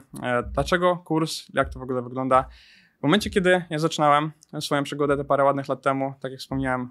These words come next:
e, zacząłem też od kursu, gdzie on mi gdzieś mniej więcej pokazał, jak to działa. Natomiast z tego kursu nie wyciągnąłem aż tak dużo, jakbym chciał. To było takie bardziej pokazanie drogi.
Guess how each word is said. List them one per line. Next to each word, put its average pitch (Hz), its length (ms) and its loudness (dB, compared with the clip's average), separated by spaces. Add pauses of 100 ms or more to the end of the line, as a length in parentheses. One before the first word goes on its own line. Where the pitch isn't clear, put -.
e, 123 220 -4
zacząłem 127 420 -6 (140)
też - 160 -6
od - 140 -18
kursu, 160 440 -2
gdzie 143 240 0
on 135 120 0
mi 139 80 -2
gdzieś 131 220 -10
mniej 131 80 -4
więcej 131 200 -4
pokazał, 135 340 2
jak 127 140 -2
to 131 100 -10
działa. 135 340 0 (240)
Natomiast 160 540 -2 (300)
z - 80 -16
tego 175 220 0
kursu 170 380 -6
nie 143 560 2 (220)
wyciągnąłem 147 560 2
aż 139 140 0
tak 147 160 2
dużo, 143 180 0
jakbym 135 200 0
chciał. 120 280 -4 (240)
To 170 140 0
było 147 560 4 (600)
takie 131 200 -6
bardziej 127 280 2
pokazanie 123 360 -2
drogi. 120 360 -2